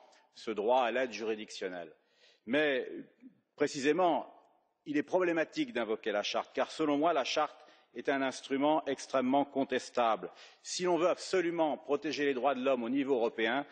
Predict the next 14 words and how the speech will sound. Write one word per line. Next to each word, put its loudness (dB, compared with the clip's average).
j'estime 0
que 0
la 2
Convention 0
européenne 2
de -4
sauvegarde -4
des -4
droits -2
de -10
l'homme 0
y -8
suffit -12
largement. -2